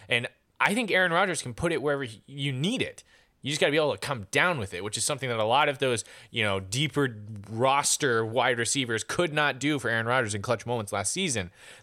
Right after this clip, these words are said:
If you've got him healthy, Aaron Rodgers, all season, you just give him the targets, and you gotta take advantage of what's left of his prime. So I would love to see them add something else on offense, but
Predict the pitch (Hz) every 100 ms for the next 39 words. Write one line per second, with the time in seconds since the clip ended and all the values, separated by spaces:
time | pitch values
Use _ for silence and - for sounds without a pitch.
0 | - 95 143 165 160 175 147 165 165 160
1 | 147 _ _ - 160 175 185 196 156 160
2 | 160 165 160 135 151 170 170 185 147 151
3 | - 147 143 143 131 131 131 95 - -
4 | 107 104 98 - 131 123 135 131 123 123
5 | 110 107 101 95 - - - _ - -
6 | 82 101 110 107 113 101 101 90 82 -
7 | 78 71 - 98 87 - - 120 120 151
8 | 147 156 135 127 120 117 117 110 110 104
9 | 101 - 113 117 - - 98 104 104 101
10 | 107 139 170 165 - - 110 101